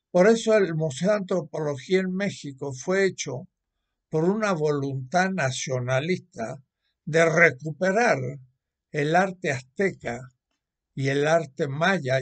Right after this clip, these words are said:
y otros. Un extraordinario museo hecho por un gran arquitecto, con una presentación única en la historia de las arquitecturas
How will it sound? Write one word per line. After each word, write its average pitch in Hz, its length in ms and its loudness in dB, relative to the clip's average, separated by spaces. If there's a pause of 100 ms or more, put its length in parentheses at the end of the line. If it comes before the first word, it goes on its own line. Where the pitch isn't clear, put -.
y 131 160 -6
otros. 185 760 0 (920)
Un 180 240 0
extraordinario 151 1300 -2
museo 151 800 -4 (280)
hecho 180 400 -2
por 147 180 -4
un 135 220 -2
gran 185 300 2 (560)
arquitecto, 123 1040 -8 (1040)
con 143 180 0
una 175 380 -2
presentación 156 1400 -4 (260)
única 131 800 -4 (200)
en 139 220 -6
la 139 120 -2
historia 165 720 0 (220)
de 147 160 -4
las 135 300 -2
arquitecturas 131 1200 -4